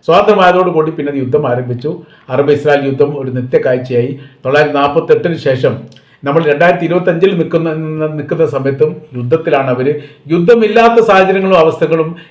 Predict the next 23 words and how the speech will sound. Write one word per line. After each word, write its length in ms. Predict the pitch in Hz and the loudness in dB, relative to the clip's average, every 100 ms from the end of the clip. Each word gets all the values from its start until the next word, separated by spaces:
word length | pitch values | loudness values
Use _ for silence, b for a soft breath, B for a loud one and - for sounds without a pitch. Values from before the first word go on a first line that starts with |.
| - | -10
ഇസ്രായേലും 420 | 123 180 185 190 | -2 2 4 4
പലസ്തീനും 500 | 170 156 170 160 147 | 2 0 -4 -6 -2
ഇടയിൽ 320 | 139 143 143 - 127 | 0 0 -2 -10 -8
വളരെ 320 | 131 156 208 | -2 2 2
കുറവാണ് 540 | - 170 165 170 165 | 4 2 4 4 4
എന്നുള്ളതാണ് 520 | 175 151 143 147 170 | 0 -2 0 0 2
യാഥാർത്ഥ്യം. 440 | 151 127 127 113 113 - B B - | 0 2 0 -2 -12 -14 B B -2
ഇപ്പോഴത്തെ 380 | 233 262 254 | 2 4 4
അതേ 340 | 226 220 247 262 220 | 4 6 8 6 4
ബ്രിട്ടൻ 320 | - 220 202 | 4 4 4
തന്നെ 140 | 196 | 0
ഇപ്പോൾ 320 | 175 170 190 170 | -2 0 -2 2
കളം 220 | 185 208 | 2 4
മാറി 200 | 190 185 | 4 2
ചവിട്ടിക്കൊണ്ട് 600 | 185 165 156 180 170 165 | 4 2 2 -2 0 2
ആ, 100 | 156 156 156 | 2 2 0
ആ 40 | |
ബ്രിട്ടൻ 320 | 147 147 147 139 | 0 0 0 2
പറയുന്ന 260 | 160 165 | 2 2
കാര്യം 280 | 147 143 147 | 2 4 4
ഇങ്ങനെയാണ്, 520 | 139 139 127 143 180 B B B - | 2 2 0 0 -2 B B B -6
സ്വാതന്ത്ര്യമാകേണ്ടത് 920 | 117 160 170 170 135 127 123 120 117 | 0 2 2 2 2 -2 -2 -4 -4
പലസ്തീനാണ് 540 | 117 113 - 117 98 | -6 -6 -8 -8 -10